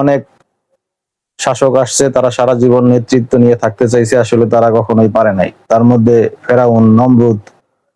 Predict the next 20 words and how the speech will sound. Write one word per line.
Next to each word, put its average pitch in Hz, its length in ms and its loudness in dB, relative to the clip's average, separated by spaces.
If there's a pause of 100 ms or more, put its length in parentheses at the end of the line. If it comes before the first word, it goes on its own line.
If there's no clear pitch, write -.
(360)
কত 135 160 -4 (140)
বড় 139 140 2 (120)
বড় 139 140 2 (1500)
লোক 147 140 2 (140)
ছিল 131 160 2 (380)
পৃথিবীতে, 127 500 2 (460)
কেউই 151 280 2
কিন্তু 151 220 2
টিকে 135 240 0
থাকতে 113 260 -2
পারে 104 220 2
নাই। 76 120 -2 (760)
শেখ 139 160 0
হাসিনাও 156 360 0
ঠিক 147 120 -2 (120)
সেম 156 180 2 (140)
চাইছিল 131 340 0 (240)
যে 120 140 2
আসলে 131 200 -2 (100)
সে 139 100 0